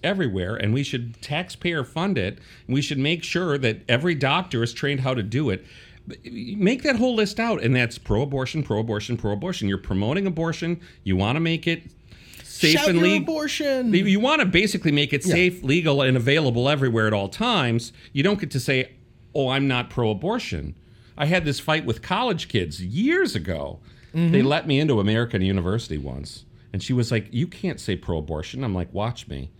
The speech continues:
Speaker 1: 'Cause again, yeah, if, if I said we should be able to smoke everywhere at all times and,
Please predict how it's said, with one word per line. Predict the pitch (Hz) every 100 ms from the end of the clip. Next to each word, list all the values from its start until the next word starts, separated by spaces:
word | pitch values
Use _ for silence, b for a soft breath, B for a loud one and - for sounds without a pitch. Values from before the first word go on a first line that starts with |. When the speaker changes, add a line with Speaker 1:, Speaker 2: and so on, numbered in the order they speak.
| b b b
Speaker 1:
'Cause | - 101 95
again, | - 113 180 151 98
yeah, | 160 80 -
if, | 117 -
if | 123 117
I | 160 190
said | 190 117 107 - B B -
we | 143
should | - 151
be | 151
able | 156 131 117
to |
smoke | 113 147 156 156
everywhere | - 139 170 120 98 117 156 B B B
at | - 117
all | 147
times | - 147 151 123 127
and, | 113 113